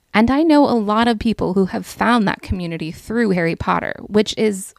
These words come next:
wonderful. I also know a lot of people who discovered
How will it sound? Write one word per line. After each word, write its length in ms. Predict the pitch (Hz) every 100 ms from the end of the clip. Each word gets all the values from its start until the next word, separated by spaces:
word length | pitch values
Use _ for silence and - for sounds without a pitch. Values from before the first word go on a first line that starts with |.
| -
wonderful. 800 | 196 196 185 170 - - - - _ _ _ _ _ _ _ _ -
I 120 | 202
also 260 | 190 185 233
know 200 | 226 247
a 40 |
lot 180 | 240 226
of 100 | 226
people 380 | 214 220 214 208
who 140 | 220
discovered 720 | 214 214 - - 196 202 202